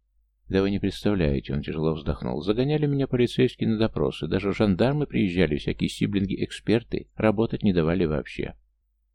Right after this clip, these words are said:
«Но вы сами говорили, в горах часто случается всякое», — возразил я с простодушным лицом. «А работа на таком аэродроме оплачивается-то недурно».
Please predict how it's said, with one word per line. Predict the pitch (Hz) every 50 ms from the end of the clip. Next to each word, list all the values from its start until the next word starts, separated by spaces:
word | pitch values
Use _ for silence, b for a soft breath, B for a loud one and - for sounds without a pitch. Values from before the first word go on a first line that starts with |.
| _ -
«Но | 82 82
вы | 87
сами | 85 - - 101 120 135 147
говорили, | 139 139 139 147 135 104 87 73 71
в | 71 73
горах | 78 78 85 - -
часто | - 98 95 - - 90
случается | - - 95 - - 101 98 92 - - 101
всякое», — | 92 - - 143 151 - - - 69 62
возразил | 64 71 78 73 69 - - 65 71
я | 85 110 127
с | - -
простодушным | - 95 - - - 76 71 80 85 - - 82 78 73
лицом. | 73 - - - - - - - - _ _ _ _ _ -
«А | - 95
работа | 95 113 123 139 135 - - 85
на | 85 80
таком | 80 82 - - 90 87 -
аэродроме | - 85 76 76 73 - 107 110 120 120
оплачивается-то | - - - - 107 113 110 - - - 64 - - 71 - - 71
недурно». | 65 69 71 85 104 120 - - 82 - -